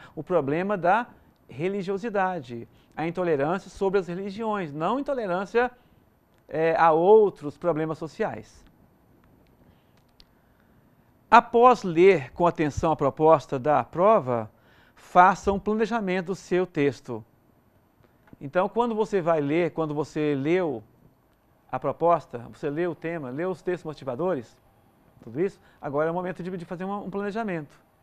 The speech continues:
Esse plane-, planejamento, ele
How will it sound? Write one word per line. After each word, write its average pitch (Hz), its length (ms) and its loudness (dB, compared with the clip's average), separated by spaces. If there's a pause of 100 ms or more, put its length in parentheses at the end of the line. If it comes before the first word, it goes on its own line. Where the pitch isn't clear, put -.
(800)
Esse 240 240 0
plane-, 233 300 -2
planejamento, 185 840 -4 (380)
ele 202 460 0